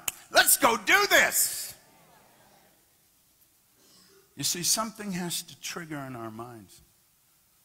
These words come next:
of the greatness of God to fulfill what He has promised in your life. You're blessed. That blessing includes multiplication.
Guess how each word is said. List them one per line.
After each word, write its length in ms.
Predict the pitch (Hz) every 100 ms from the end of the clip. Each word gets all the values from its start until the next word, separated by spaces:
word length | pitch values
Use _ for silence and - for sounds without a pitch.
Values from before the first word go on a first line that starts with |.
| _ _ _ 123
of 140 | 123
the 80 | 131
greatness 500 | 143 160 147 135 -
of 180 | 113 117
God 340 | 120 117 101
to 80 | 110
fulfill 480 | - 107 - 151 104 101
what 140 | 107
He 60 | 120
has 140 | 107
promised 480 | - 127 101 98 -
in 120 | 101
your 160 | 92 90
life. 500 | 92 101 101 _ _ _ _ _ _ _ _ _ _ _ _ _ _ _ _ _ _ _ -
You're 140 | 120
blessed. 560 | 113 135 160 - - - _ _ _ _ _ _ _ _ _ _
That 240 | 113 117 113
blessing 400 | 135 - 143 127
includes 540 | 120 - 135 127 131
multiplication. 840 | 123 123 - 107 - 107 101 -